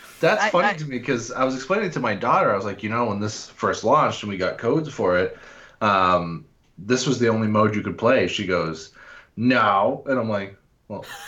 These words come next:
Speaker 2: yeah." <laughs>
Speaker 3: Well, it's funny 'cause one of my friends, uh, Colin, was not interested in Fortnite in any way, shape, or form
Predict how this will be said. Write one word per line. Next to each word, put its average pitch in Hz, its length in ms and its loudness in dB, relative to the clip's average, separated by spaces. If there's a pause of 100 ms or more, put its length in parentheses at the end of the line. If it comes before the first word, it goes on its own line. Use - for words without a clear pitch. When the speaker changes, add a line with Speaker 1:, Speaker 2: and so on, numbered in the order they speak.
(420)
Speaker 2:
yeah." - 420 2
<laughs> - 420 -8 (240)
Speaker 3:
Well, 330 140 2
it's 311 220 0
funny 302 320 2
'cause 208 340 -4
one 214 240 0
of 247 80 2
my 220 140 2
friends, 165 640 -2 (160)
uh, 135 400 -2 (960)
Colin, 180 480 2
was 135 160 -6
not 160 320 0
interested 151 480 -4
in 147 140 -2 (120)
Fortnite 156 380 0
in 135 100 -2
any 147 160 0
way, 147 160 0
shape, 139 320 -2
or 127 80 -2 (100)
form 156 460 2